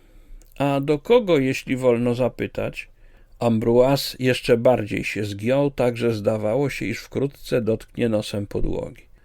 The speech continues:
„Nie wasza to rzecz”, ozwał się opryskliwie przybysz. „Ale jego nie ma, panie”,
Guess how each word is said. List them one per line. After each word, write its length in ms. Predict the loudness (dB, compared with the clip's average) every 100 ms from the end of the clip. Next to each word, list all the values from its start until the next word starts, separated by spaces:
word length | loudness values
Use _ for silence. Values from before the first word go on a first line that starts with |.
| _ _ -20 -10
„Nie 280 | 0 4 6
wasza 380 | 6 4 2 2
to 180 | 0
rzecz”, 500 | 0 -2 -2 -8 -10 -12 -20 -20 -20 -8 -4
ozwał 400 | -4 -2 -4 -2
się 180 | -6
opryskliwie 840 | -6 -4 -6 -6 -10 -8 -6 -6 -8
przybysz. 600 | -10 -10 -8 -10 -12 -16 -18 _ -20 -20 _ -4
„Ale 260 | 0 2 2
jego 260 | 2 0
nie 280 | 0 2 2
ma, 180 | 2 -2
panie”, 720 | -4 -4 -4 -4 -8 -10